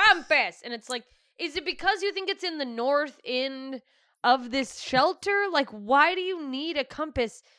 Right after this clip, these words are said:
so badly? But also just commenting on the fact that we saw this warehouse at the end of a movie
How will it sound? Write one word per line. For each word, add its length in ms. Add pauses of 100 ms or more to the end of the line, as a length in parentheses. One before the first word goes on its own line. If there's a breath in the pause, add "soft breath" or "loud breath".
(240)
so 480
badly? 400
But 160
also 340
just 300
commenting 440
on 60
the 80
fact 220
that 80
we 80
saw 400
this 360 (300)
warehouse 400
at 80
the 140
end 160
of 100
a 60
movie 440